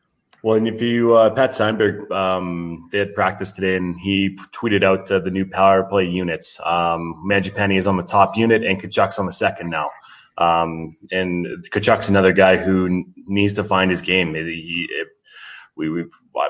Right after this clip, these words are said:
we've said it till it's blue in our faces about how, uh, he's completely changed his game ever since that, uh, um, Muzzin puck flip incident at the beginning of the year, and it,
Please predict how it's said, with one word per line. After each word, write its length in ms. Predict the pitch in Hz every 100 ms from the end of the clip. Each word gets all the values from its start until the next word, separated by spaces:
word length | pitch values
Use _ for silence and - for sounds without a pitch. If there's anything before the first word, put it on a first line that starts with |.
| -
we've 120 | 90
said 140 | - 120
it 80 | -
till 300 | 120 107 98
it's 180 | 92
blue 240 | - 104 113
in 60 | 101
our 100 | 90
faces 440 | 104 104 101 82
about 300 | 82 90 82
how, 540 | 92 87 87 85 - -
uh, 140 | 90 90
he's 380 | - 92 85
completely 380 | - 98 101 107
changed 320 | 101 101 95
his 120 | 92 -
game 260 | 95 92
ever 200 | 87 90
since 320 | - 92 87 -
that, 320 | 90 - -
uh, 320 | 87 85 82 - - - - -
um, 640 | 82 78 76 76 76 76 - 98
Muzzin 600 | 98 95 95 90 87 82 _ -
puck 280 | 104 101
flip 220 | - 101 95
incident 380 | 87 92 90
at 60 | -
the 60 | 87
beginning 240 | 92 87
of 60 | 85
the 60 |
year, 260 | 92 90 80
and 220 | 80 80 -
it, 360 | 90 85 92